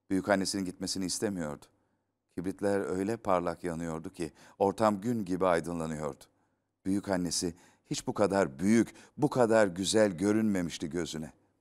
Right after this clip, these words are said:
Küçük kızı kollarına aldı ve ikisi birlikte pırıl pırıl bir aydınlıkta, mutluluk içinde gökyüzüne yükseldiler.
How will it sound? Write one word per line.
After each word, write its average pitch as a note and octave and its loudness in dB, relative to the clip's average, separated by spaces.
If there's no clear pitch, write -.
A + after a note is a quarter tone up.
Küçük - -14
kızı E2+ -6
kollarına F2+ 0
aldı D#2 -4
ve F#2 -2
ikisi - -2
birlikte D#2+ -4
pırıl A2 4
pırıl E2+ -4
bir D#2 -4
aydınlıkta, D#2+ -2
mutluluk F#2 -4
içinde E2 -4
gökyüzüne D#2+ -4
yükseldiler. C#2 -8